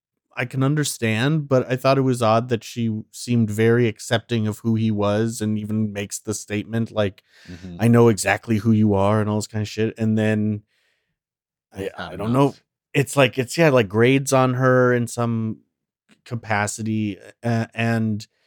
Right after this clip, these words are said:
Speaker 1: that would be okay if we got some kind of build up
Speaker 2: Yeah.
Speaker 1: that. And it
Speaker 2: Yeah.
Speaker 1: didn't seem to just kinda turn on a dime.
Speaker 2: Yeah.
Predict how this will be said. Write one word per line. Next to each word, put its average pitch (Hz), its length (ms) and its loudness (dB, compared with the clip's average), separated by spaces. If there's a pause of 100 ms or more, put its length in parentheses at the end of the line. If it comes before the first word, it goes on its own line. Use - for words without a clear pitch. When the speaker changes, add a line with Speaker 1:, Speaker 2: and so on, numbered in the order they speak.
(320)
Speaker 1:
that 135 160 2
would 139 160 2
be 127 160 4
okay 156 520 2
if 120 160 -4
we 120 160 -2
got 110 480 2 (280)
some 107 840 -2 (640)
kind 110 240 -2
of 98 260 -4 (880)
build 147 320 4
up 73 200 -10 (220)
Speaker 2:
Yeah. 90 300 -6
Speaker 1:
that. - 280 -16
And 113 140 0
it 113 60 4
Speaker 2:
Yeah. - 60 -2
Speaker 1:
didn't 117 200 4
seem 107 220 0
to 101 100 -8
just 98 180 -2
kinda 98 180 -2
turn 98 320 -4
on 85 120 -6
a 82 60 -16
dime. 76 600 -12
Speaker 2:
Yeah. 87 280 -6